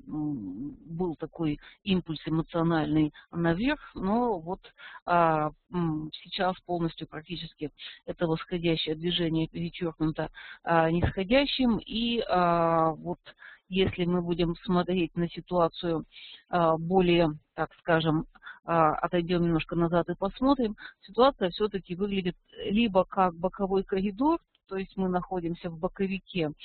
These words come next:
а, верхняя граница тысяча пятьсот пятьдесят, нижняя граница тысяча четыреста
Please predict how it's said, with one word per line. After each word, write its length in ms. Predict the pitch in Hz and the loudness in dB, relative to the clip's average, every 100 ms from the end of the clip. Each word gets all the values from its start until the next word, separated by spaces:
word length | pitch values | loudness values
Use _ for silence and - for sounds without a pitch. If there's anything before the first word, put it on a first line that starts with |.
| - - - | -20 -12 0
а, 180 | 180 | 2
верхняя 400 | 180 180 - 175 | 4 0 -2 -2
граница 380 | 170 175 175 175 | -2 0 -2 -2
тысяча 260 | 175 170 175 | -6 -6 -8
пятьсот 340 | 165 - 175 | -12 -8 -8
пятьдесят, 560 | - 160 180 202 175 - | -8 -10 -6 0 0 0
нижняя 360 | 170 160 165 | -4 0 -2
граница 400 | 160 165 170 - | -2 -2 -2 -4
тысяча 260 | 170 165 156 | -8 -10 -12
четыреста 480 | - - 170 - | -12 -8 -8 -6